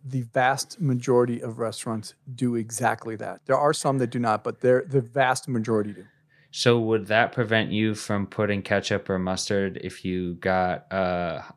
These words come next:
Speaker 2: a Chicago dog and they forgot to put an ingredient on, but it's at the table?
Speaker 1: So
Speaker 2: Or how
Speaker 1: I'm gonna
Speaker 2: about
Speaker 1: an-,
Speaker 2: to
Speaker 1: I'm,
Speaker 2: eat a
Speaker 1: I'm
Speaker 2: French
Speaker 1: gonna
Speaker 2: fry?
Speaker 1: So I'm gonna answer this question in a way that seems totally irrational.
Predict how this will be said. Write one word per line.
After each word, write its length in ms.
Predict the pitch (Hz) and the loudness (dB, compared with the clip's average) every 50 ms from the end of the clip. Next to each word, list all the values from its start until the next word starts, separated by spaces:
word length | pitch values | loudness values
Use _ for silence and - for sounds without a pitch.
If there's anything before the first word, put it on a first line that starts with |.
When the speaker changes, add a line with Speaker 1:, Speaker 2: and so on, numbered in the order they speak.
| _ - 95 | _ -8 -6
Speaker 2:
a 420 | 95 92 90 87 87 87 87 - - | -4 -4 -4 -4 -4 -6 -8 -10 -10
Chicago 560 | - - - 98 - 95 92 95 92 98 95 | -10 -8 -8 -6 -4 -2 -2 -2 -2 -2 -4
dog 420 | 87 95 95 95 95 92 95 90 95 | -2 0 0 2 2 0 0 -2 -4
and 180 | 92 90 90 | -6 -6 -6
they 200 | 90 90 90 90 | -6 -6 -6 -8
forgot 500 | 87 - - 95 87 85 87 87 87 - | -8 -8 -8 -8 -8 -6 -6 -6 -6 -8
to 80 | 87 90 | -8 -10
put 240 | - - 95 92 90 | -8 -8 -6 -6 -6
an 140 | 90 90 87 | -6 -6 -6
ingredient 560 | 87 87 90 90 90 95 92 92 92 - - | -8 -8 -8 -8 -6 -6 -8 -8 -8 -6 -4
on, 380 | 92 90 90 92 90 90 90 | -4 -4 -4 -6 -8 -8 -8
but 140 | 85 92 85 | -8 -8 -8
it's 200 | 85 82 - - | -8 -8 -8 -8
at 160 | 85 85 - | -8 -8 -8
the 80 | - 82 | -10 -12
table? 540 | - - 85 85 87 85 92 90 90 85 - _ _ _ _ _ _ _ _ _ _ _ _ _ _ _ _ _ _ _ _ _ _ _ _ _ _ _ _ _ _ _ - | -10 -8 -8 -8 -8 -8 -8 -8 -8 -10 -14 _ _ _ _ _ _ _ _ _ _ _ _ _ _ _ _ _ _ _ _ _ _ _ _ _ _ _ _ _ _ _ -4
Speaker 1:
So 220 | - 170 156 151 151 | 2 6 6 6 6
Speaker 2:
Or 140 | - 92 - | 4 0 -4
how 140 | - 98 - | -2 0 0
Speaker 1:
I'm 80 | 156 | 2
gonna 120 | 170 170 170 | 2 2 2
Speaker 2:
about 100 | 156 160 | 2 2
Speaker 1:
an-, 200 | 156 165 - - | 0 0 0 2
Speaker 2:
to 60 | 156 160 | 2 2
Speaker 1:
I'm, 80 | - | 2
Speaker 2:
eat 120 | 95 95 92 | 2 -2 -6
a 40 | |
Speaker 1:
I'm 60 | 92 - | -6 -4
Speaker 2:
French 280 | - - 147 151 160 160 | 0 2 4 4 4 4
Speaker 1:
gonna 80 | 170 | 2
Speaker 2:
fry? 600 | - 101 92 90 92 90 92 90 90 92 90 87 - - _ _ _ _ _ _ _ _ _ _ _ _ _ _ _ _ _ _ _ _ _ _ | 2 0 0 0 2 2 2 0 0 -2 -2 -4 -8 -12 _ _ _ _ _ _ _ _ _ _ _ _ _ _ _ _ _ _ _ _ _ _
Speaker 1:
So 180 | - - - 143 | -2 2 4 4
I'm 100 | 143 165 | 6 6
gonna 160 | 175 170 170 | 4 4 4
answer 340 | 143 156 151 165 160 - 165 | 2 2 2 2 2 0 0
this 160 | 147 143 131 | 0 0 2
question 400 | - - 139 131 - - 143 131 | 6 8 8 8 8 6 2 2
in 100 | 127 123 | 4 4
a 60 | 123 117 | 4 4
way 160 | 120 123 127 | 4 4 4
that 160 | 123 107 - | 4 2 2
seems 340 | - - 127 127 117 - - | 2 2 2 2 0 0 -4
totally 320 | - - 139 123 123 127 | -2 2 2 2 2 2
irrational. 640 | 120 117 117 117 113 113 - - - - - - | 0 2 2 4 2 2 0 -4 -10 -14 -16 -18